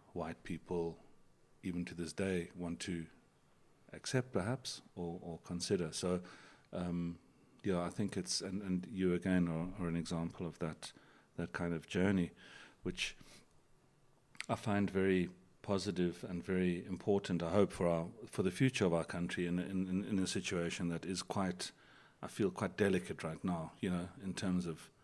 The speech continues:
where we're going as a, as a nation in the wake of, of the last, uh, couple of years. Um, I want to just talk a little bit about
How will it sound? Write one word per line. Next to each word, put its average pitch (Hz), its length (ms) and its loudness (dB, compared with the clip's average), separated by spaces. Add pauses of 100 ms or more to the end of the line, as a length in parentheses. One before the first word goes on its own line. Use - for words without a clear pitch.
(180)
where 90 160 0
we're 82 120 0
going 82 360 -2
as 76 140 -6
a, 80 180 -8
as 85 100 -8
a 85 80 -4
nation 82 440 -4
in 82 140 -4
the 85 80 -4
wake 82 360 -6
of, 82 220 -8 (840)
of 82 160 -10
the 87 60 -2
last, 80 540 -4
uh, 82 40 -6 (600)
couple - 300 -6
of 82 120 -4
years. 82 340 -2 (840)
Um, 101 440 6 (1500)
I 117 80 -2
want 156 240 4
to 170 440 6 (720)
just - 200 -2
talk 139 240 2
a 131 40 6
little 127 200 8
bit 113 180 8
about 104 600 6